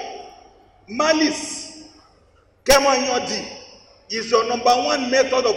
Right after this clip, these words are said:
communication. Ó dì. Ẹ rí ẹlòmíì, á dínú, débi pé tíyàwó ẹ bá ṣẹ́ báyìí kò ní sọ̀rọ̀. A máa kà á mọ́wọ́, a máa wé mọ́wọ́.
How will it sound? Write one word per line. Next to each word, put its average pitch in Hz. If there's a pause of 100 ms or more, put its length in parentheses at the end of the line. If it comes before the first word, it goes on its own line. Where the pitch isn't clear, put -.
communication. 202 (1400)
Ó 277
dì. 277 (2000)
Ẹ 226
rí 277
ẹlòmíì, 240
á 269
dínú, 302 (360)
débi 269
pé 277 (200)
tíyàwó 277
ẹ 254
bá 285
ṣẹ́ 233
báyìí 247
kò 202
ní -
sọ̀rọ̀. 240 (1400)
A 226
máa 240
kà 180
á -
mọ́wọ́, 214 (600)
a 180
máa 180
wé 196
mọ́wọ́. 208